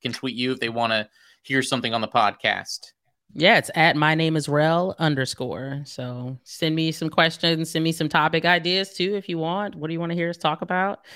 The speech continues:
Speaker 2: And, uh, we're gonna have fun with this thing.
Speaker 1: We're gonna do some mailbags. We're gonna ha-, to get some guests, you know, some analysis. We'll
Speaker 2: Yeah.
Speaker 1: talk a bunch of basketball. We'll, we'll, we'll talk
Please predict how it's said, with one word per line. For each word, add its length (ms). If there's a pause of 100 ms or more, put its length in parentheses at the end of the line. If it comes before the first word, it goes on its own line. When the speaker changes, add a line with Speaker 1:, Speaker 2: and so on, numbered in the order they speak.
(280)
Speaker 2:
And, 320
uh, 180
we're 60
gonna 420 (260)
have 160
fun 160
with 100
this 140
thing. 240 (240)
Speaker 1:
We're 140
gonna 100
do 80
some 160
mailbags. 640
We're 60
gonna 180
ha-, 140
to 100
get 180
some 160
guests, 580 (100)
you 160
know, 140
some 180
analysis. 800
We'll 120
Speaker 2:
Yeah. 240
Speaker 1:
talk 80
a 40
bunch 260
of 80
basketball. 880
We'll, 200 (260)
we'll, 160 (120)
we'll 200 (120)
talk 280